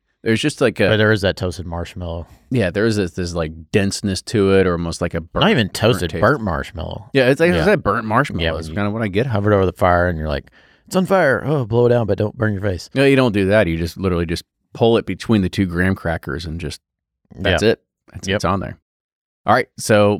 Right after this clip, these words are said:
Speaker 1: what's your feeling on the nose here?
Speaker 2: Thumbs up. I really like it.
Speaker 1: And the taste?
Speaker 2: <laughs> Thumbs up. I really like it.
Speaker 1: And the finish?
Speaker 2: Thumbs up. This one's really good.
Speaker 1: Really? Okay, I'll go, I'll go sideways on the thumbs.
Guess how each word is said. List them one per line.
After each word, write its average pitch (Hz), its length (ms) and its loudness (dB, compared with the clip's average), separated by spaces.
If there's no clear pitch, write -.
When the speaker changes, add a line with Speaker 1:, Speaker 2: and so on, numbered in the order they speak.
Speaker 1:
what's 104 300 -2
your 107 520 0
feeling 113 280 2
on 110 120 0
the 104 40 0
nose 123 220 -2
here? 73 180 -4
Speaker 2:
Thumbs 170 180 -2
up. - 140 -6
I 95 40 -2
really 90 180 2
like 82 160 -2
it. - 140 -12
Speaker 1:
And 85 360 0
the 82 80 -6
taste? - 380 -4
Speaker 2:
<laughs> 104 180 -10
Thumbs 110 220 2
up. 104 200 0
I 107 60 -2
really 101 180 2
like 90 200 0
it. 90 180 -8
Speaker 1:
And 127 160 -4
the 151 60 0
finish? 127 560 -2
Speaker 2:
Thumbs 104 240 0
up. 92 180 -2
This 107 120 -8
one's 131 220 -4
really 98 200 -2
good. 92 300 -6
Speaker 1:
Really? 440 380 -6
Okay, 175 260 0
I'll 127 160 2
go, 160 220 2
I'll 139 100 0
go 160 140 -4
sideways 101 400 -2
on 92 80 -6
the 90 80 -6
thumbs. 90 500 -8